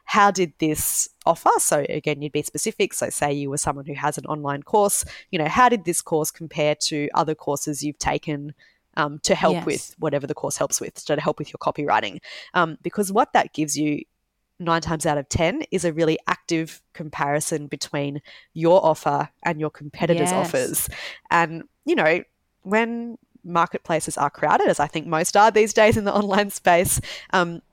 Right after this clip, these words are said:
Speaker 1: your prospects will actively be thinking about your offer versus someone else's. And I know that it can feel easier to sort of just not mention other offers and just hope
Speaker 2: Mm.
Speaker 1: that someone will choose yours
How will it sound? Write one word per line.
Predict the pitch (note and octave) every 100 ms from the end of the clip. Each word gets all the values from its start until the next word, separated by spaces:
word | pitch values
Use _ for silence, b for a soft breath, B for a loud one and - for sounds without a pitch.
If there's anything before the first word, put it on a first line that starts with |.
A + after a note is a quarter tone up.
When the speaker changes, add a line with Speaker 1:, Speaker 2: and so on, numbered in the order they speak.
| _
Speaker 1:
your | A#3 G#3 G#3 G#3
prospects | G#3 D#4+ - G#3 - -
will | F3+ F#3
actively | F#3 - G3 E3+ D#3+
be | E3
thinking | - E3+ E3+ D#3
about | D3 D3+ - _
your | E3+ D#3+
offer | D3 -
versus | C#3+ D3 - D3+
someone | D3+ C#3 D3
else's. | C#3+ D#3 - D#3+ - - B B B
And | E3+ E3+ E3 E3+ - - _ _ _
I | G3 E3+
know | E3+ F#3 F#3
that | F3+
it | F3
can | - E3+
feel | - E3 D#3
easier | D#3+ E3 E3+ D#3
to | -
sort | - E3
of | D3+
just | - E3 -
not | F3+ -
mention | F3 G3 - F4 F#4+ - -
other | B3 -
offers | A#3+ - D4 E4+
and | G#3 F#3+
just | F#3 G#3+ G3+
hope | G#3 G#3 G#3
Speaker 2:
Mm. | G#3
Speaker 1:
that | F#3+ F#3
someone | G#3 F3+ F3+ F3
will | F3
choose | F3 - F#3+ F#3
yours | F3 F3 F3 -